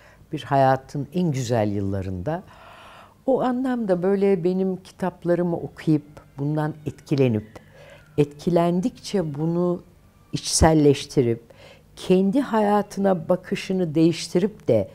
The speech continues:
e, bambaşka çok daha güzel bir boyuta geçebiliyorlarsa ben o kadar mutlu oluyorum ki. Çünkü benim hedefim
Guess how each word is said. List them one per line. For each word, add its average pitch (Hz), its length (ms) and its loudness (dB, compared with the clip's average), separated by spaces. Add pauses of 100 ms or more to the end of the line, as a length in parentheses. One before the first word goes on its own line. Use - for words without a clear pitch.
(600)
e, 151 220 0
bambaşka 214 580 -2
çok - 360 -8
daha 185 340 -2
güzel 180 560 0
bir 180 180 0
boyuta 160 320 2
geçebiliyorlarsa 160 1160 0
ben 214 360 -2
o 185 120 -10
kadar 277 320 -2
mutlu 180 320 -4
oluyorum 220 420 -2
ki. - 280 -16
Çünkü 233 580 -4
benim 185 380 -2 (340)
hedefim 165 600 0